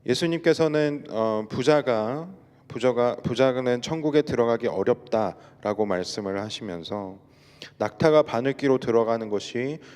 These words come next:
부자가 하나님의 나라에 들어가는 것보다 쉽다"라고 말씀을 하십니다. 그랬더니 제자들이 몹시 놀랐다라고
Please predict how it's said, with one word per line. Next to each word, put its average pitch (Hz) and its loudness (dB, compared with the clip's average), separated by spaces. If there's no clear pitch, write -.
부자가 95 -2
하나님의 131 -4
나라에 110 -2
들어가는 101 -6
것보다 101 -8
쉽다"라고 117 -4
말씀을 85 -10
하십니다. 104 -16
그랬더니 175 4
제자들이 147 0
몹시 127 -2
놀랐다라고 107 -2